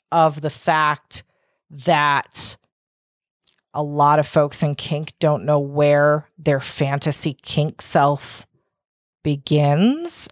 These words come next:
and, or ends or whatever, and where their au-, fully autonomous, like, protector self is.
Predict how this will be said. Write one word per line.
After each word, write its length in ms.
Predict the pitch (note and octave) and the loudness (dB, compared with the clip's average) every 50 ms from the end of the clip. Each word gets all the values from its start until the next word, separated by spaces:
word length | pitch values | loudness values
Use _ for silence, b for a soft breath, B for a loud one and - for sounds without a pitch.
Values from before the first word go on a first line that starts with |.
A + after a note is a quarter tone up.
| - | -4
and, 320 | - F3 D#3+ D#3 D#3 D3 - _ _ _ B2+ _ - F3 | 0 0 0 0 0 -4 -6 _ _ _ _ _ -16 -10
or 320 | E3 D3 C3 C#3 D3 D3 C#3 | -8 -6 -4 -4 -4 -4 -4
ends 580 | - C#3+ D3 D3+ E3 F#3+ A3 A#3+ C4+ C4+ - | -4 -2 0 2 4 4 4 4 2 2 0
or 80 | F#3+ D#3+ | 0 0
whatever, 720 | D#3 D#3 D3 D3 E3+ G#3 G#3 G3+ E3+ D#3+ D#3+ D#3+ F3+ E3+ - _ _ _ - | 0 0 0 2 2 2 2 2 2 4 4 4 2 0 -4 _ _ _ -6
and 260 | - F#3 E3+ E3+ E3 | -4 -2 -2 -2 -2
where 220 | E3+ F3+ F3 F3 F3+ | 0 0 2 2 2
their 240 | D#3+ F3+ E3 D#3 - - | 2 2 0 0 -2 -2
au-, 100 | E3+ D#3+ - _ _ _ - - - _ - | -4 -4 -6 _ _ _ -20 -20 -20 _ 0
fully 480 | - G#3 G3+ G3+ G3+ G3+ G#3 G#3 G#3 - - - | 2 2 2 2 0 -2 -2 -2 -2 -4 -4 0
autonomous, 1400 | F#3 D#3+ D#3+ D#3+ - - - - - - - F3 E3+ F3 E3+ E3 D#3+ D#3 D#3 D3 C#3+ - - - - - - - _ _ _ _ _ _ _ _ _ _ _ _ | 2 2 2 2 0 -4 -10 -10 -8 -4 0 2 2 4 4 4 4 4 2 2 2 0 0 -2 -2 -2 -4 -8 _ _ _ _ _ _ _ _ _ _ _ _
like, 300 | - - C#3+ B2+ - - | -2 0 0 -2 -2 -6
protector 680 | - - F3 D3+ - - - - E3+ - _ - - B2+ | -6 -4 -4 -4 -6 -6 -8 -8 -8 -8 _ -12 -10 -6
self 680 | C3 - - B2+ G#2+ G2+ G#2 - - - - - - - - _ _ _ _ _ _ _ _ _ _ _ _ _ _ _ _ _ _ - | -4 -2 -2 0 0 -2 -2 -6 -8 -10 -10 -12 -12 -16 -18 _ _ _ _ _ _ _ _ _ _ _ _ _ _ _ _ _ _ -6
is. 580 | - C#3+ C3 F2+ C#2+ - - - - - - | -4 -4 -4 -4 -6 -8 -8 -8 -6 -8 -8